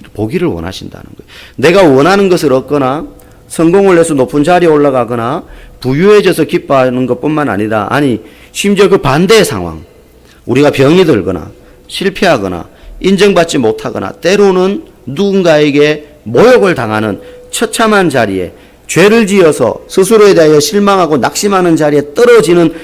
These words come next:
절망적인 순간에도 우리가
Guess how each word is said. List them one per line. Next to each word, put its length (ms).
절망적인 640
순간에도 840
우리가 540